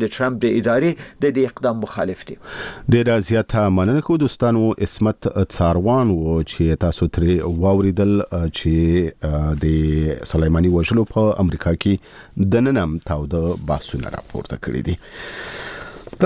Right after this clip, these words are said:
Speaker 2: ننګرهار اوسیدونکي په دې ولایت کې د نرخونو له لوړوالي سر ټکوي او وایي د افغانۍ، د کلدارو دوه برابره لوړ قیمت لري، خو دوکانداران یې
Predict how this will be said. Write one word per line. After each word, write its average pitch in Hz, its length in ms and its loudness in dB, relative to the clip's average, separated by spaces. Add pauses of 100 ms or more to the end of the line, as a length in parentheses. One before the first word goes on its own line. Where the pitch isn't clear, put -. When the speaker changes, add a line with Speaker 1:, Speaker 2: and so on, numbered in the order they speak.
(120)
Speaker 2:
ننګرهار 196 380 2
اوسیدونکي 185 440 0 (140)
په 151 160 4
دې 151 160 4
ولایت 135 240 2
کې 143 220 0
د 117 180 4
نرخونو 123 420 2 (140)
له 104 140 4
لوړوالي 95 560 2
سر 123 240 -2
ټکوي 127 360 2
او - 20 4 (100)
وایي 113 200 4 (140)
د 90 140 4
افغانۍ، 92 1800 2
د 87 240 2
کلدارو 104 480 2 (140)
دوه 123 180 4
برابره 87 400 2
لوړ 87 180 2 (140)
قیمت 78 320 -2
لري، 73 160 -2
خو - 140 -2
دوکانداران 92 500 2
یې - 20 -2